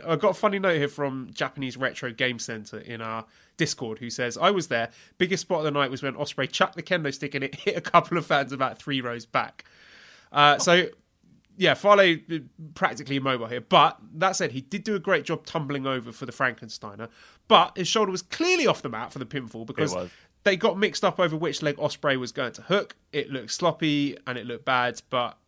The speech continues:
Speaker 1: it's a Fale match, so I guess that's to be expected. And, I mean, to me, this match just established the fact that, let's focus on Ospreay here. Like we said already, he's already a huge star in the company, both in Japan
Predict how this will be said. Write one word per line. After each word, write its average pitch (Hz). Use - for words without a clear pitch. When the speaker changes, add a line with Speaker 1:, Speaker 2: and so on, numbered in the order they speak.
Speaker 1:
it's 95
a 123
Fale 117
match, 113
so 113
I -
guess 113
that's 110
to -
be 107
expected. 107
And, 113
I 170
mean, 160
to 156
me, 180
this 147
match 135
just -
established 131
the 135
fact 123
that, 120
let's 240
focus 165
on 135
Ospreay 120
here. 110
Like 160
we 139
said 135
already, 110
he's 151
already 165
a 120
huge 160
star 113
in 98
the -
company, 107
both 127
in 165
Japan 113